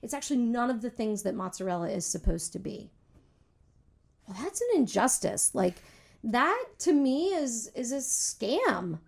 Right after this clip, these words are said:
It's, you know, people taking advantage of the American population who has no idea how cheese is made.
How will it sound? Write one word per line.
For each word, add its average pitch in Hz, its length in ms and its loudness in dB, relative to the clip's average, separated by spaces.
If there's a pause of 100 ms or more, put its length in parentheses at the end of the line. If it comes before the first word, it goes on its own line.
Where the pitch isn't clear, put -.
(360)
It's, - 520 -2 (300)
you 240 140 0
know, 214 120 2
people 277 420 -2
taking 262 480 2
advantage 214 680 0 (120)
of 208 440 -2 (460)
the 226 80 2
American 233 680 2
population 214 840 0
who 226 60 2
has 214 260 -2
no 220 240 0
idea 233 280 0
how 240 160 -2
cheese 294 340 0
is 175 180 -2
made. - 420 -6